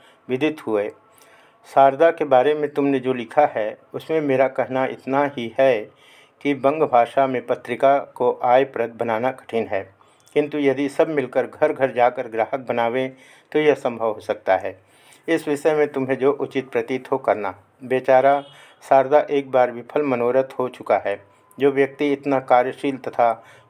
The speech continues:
स्वार्थ शून्य है, उसकी सहायता के लिए यदि एक हज़ार रुपये पर पानी भी फिर जाए, तो क्या कोई नुकसान की बात है? राजयोग के मुद्रण का क्या समाचार है? अंतिम उपाय के रूप में तुम इसका भार उपेन पर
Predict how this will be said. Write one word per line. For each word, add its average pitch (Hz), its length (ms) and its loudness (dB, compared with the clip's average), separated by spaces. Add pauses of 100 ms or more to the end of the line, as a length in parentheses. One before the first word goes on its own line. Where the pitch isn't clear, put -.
स्वार्थ 135 340 2
शून्य 147 480 -8
है, 110 200 -8 (320)
उसकी 135 280 -4
सहायता 123 460 2
के 143 180 -2
लिए 131 200 0 (120)
यदि 117 280 -8
एक 147 220 0
हज़ार 123 220 0
रुपये 120 260 -4
पर 120 260 -2 (440)
पानी 131 260 2
भी 139 140 -6
फिर 147 280 -2
जाए, 107 240 2 (340)
तो 135 100 2
क्या 135 240 4
कोई 135 200 -2
नुकसान 127 460 -4
की 135 120 -12
बात 123 260 2
है? 98 140 -2 (560)
राजयोग 143 500 4
के 151 80 0
मुद्रण 135 400 0
का 139 140 0
क्या 147 180 0
समाचार 113 520 -2
है? 98 220 -8 (380)
अंतिम 139 320 -2
उपाय 131 400 2
के 131 180 -4
रूप 131 240 -6
में 135 160 -4
तुम 135 280 -2
इसका 127 280 -2
भार 123 400 0 (380)
उपेन 147 440 0
पर 123 340 0